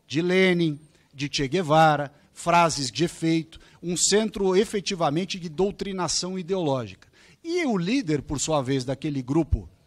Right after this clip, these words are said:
que, eh, liderou aquela invasão, naquele momento estava preso. Ele estava preso por alguma questão ideológica ou ele estava preso porque cometeu crimes?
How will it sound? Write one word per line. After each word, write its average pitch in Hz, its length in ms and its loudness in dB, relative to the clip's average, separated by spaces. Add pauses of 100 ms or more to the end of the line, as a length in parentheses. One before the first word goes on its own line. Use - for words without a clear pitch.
(340)
que, 131 460 -2 (220)
eh, 123 360 -6 (240)
liderou 147 480 2
aquela 135 260 -2
invasão, 151 540 0 (200)
naquele 185 420 2
momento 190 460 -2
estava 208 400 0
preso. 160 560 4 (1040)
Ele 220 200 2
estava 233 360 4
preso 135 600 4 (580)
por 180 120 4
alguma 170 320 4
questão 165 400 0
ideológica 175 800 2
ou 254 160 0
ele 214 80 2
estava 185 300 0
preso 175 420 2
porque 170 260 -6
cometeu 170 500 -2
crimes? 165 680 -4